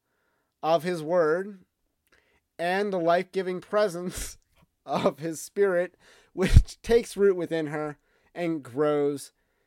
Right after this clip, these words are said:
to bring new life into this world. Now, interestingly enough, I'm not unfamiliar with the Holy Spirit being used, or pregnancy being used as a metaphor for the Holy Spirit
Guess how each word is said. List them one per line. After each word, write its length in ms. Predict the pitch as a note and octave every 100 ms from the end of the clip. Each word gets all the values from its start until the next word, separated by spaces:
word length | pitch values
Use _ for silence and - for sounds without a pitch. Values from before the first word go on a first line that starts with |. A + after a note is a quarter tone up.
| _
to 520 | - - D#3 D3+ D3+ D3
bring 680 | - C3+ D3+ D3+ D3+ D#3+ -
new 300 | D3 D#3 D#3
life 400 | C3+ C3 C#3+ -
into 260 | B2+ A#2 C#3
this 220 | D3+ -
world. 340 | A3+ A3 G#2 - _ -
Now, 140 | G3+
interestingly 600 | B3+ D4 C#4+ - A#3+ G3
enough, 360 | F3 D#3 F3 D#3
I'm 140 | D#3
not 200 | G3 F3+ -
unfamiliar 640 | E3 D#3 D#3 D3 D#3+ E3+
with 180 | C3+ C3 -
the 160 | C3 B2+
Holy 300 | C#3 D3+ C#3
Spirit 480 | - C#3+ D#3+ D3+
being 340 | - C3+ C3 B2
used, 440 | B2+ D3+ C#3 B2+ -
or 140 | D#3+
pregnancy 640 | B2+ F3 G3+ G#3+ F3 D#3+ C#3
being 280 | C#3+ C#3
used 320 | B2+ C#3+ D3+ C3
as 120 | B2+
a 40 |
metaphor 540 | B2 B2+ D#3 - C3 B2
for 140 | B2
the 100 | A2+
Holy 240 | A#2 B2+ A2+
Spirit 480 | - B3 A3 F#3